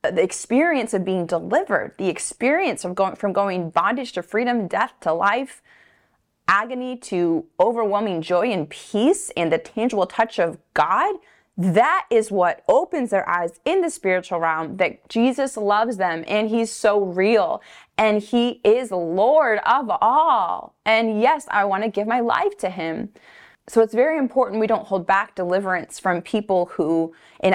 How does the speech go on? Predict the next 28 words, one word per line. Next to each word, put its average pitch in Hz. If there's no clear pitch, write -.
our 202
eyes, 156
haven't 175
accepted 165
Jesus 151
as 147
Lord. 147
There 320
are 370
people, 403
by 180
the 160
way, 165
many 269
people -
who 233
accept 254
Jesus 233
as 208
Lord, 170
but 220
aren't 240
fully 233
surrendered. 214
That -
was 214
me, 220
okay? 190